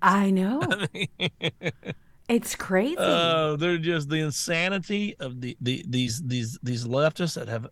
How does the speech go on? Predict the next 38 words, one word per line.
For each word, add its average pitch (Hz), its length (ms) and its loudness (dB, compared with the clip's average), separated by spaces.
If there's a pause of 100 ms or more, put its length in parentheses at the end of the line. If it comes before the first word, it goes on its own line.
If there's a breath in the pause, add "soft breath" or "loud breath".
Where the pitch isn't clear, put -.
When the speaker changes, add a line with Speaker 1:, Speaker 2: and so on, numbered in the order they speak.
Speaker 2:
uh, 110 220 -6 (800 soft breath)
uh, 104 140 -2 (120)
taken 160 300 4
over 156 220 4
this 147 160 0
globe 151 640 2 (100)
in, 120 180 -8
in 120 240 -4
their 131 140 -2
stupid 151 640 -2
policies 156 680 -2 (280 soft breath)
and 127 160 0
their 120 140 -4
hoaxes 160 600 0
about 131 280 -4
global 135 380 0
warming 151 460 -2
and 113 140 -8
the - 40 -16
things 143 320 -4
they 139 160 -2
care 147 280 0
about. 147 420 -2 (540)
It's, 127 200 -8
it's, 139 240 -4
it, 120 540 -10 (200)
it's 127 180 -6
gotta 226 240 4
end 208 300 0
sometime. 202 600 0
I 120 40 -2
mean, 131 240 -2
people 175 280 -4
have 165 80 -4
got 156 260 2
to 147 60 -10
wake 147 280 -2
up. 190 300 -4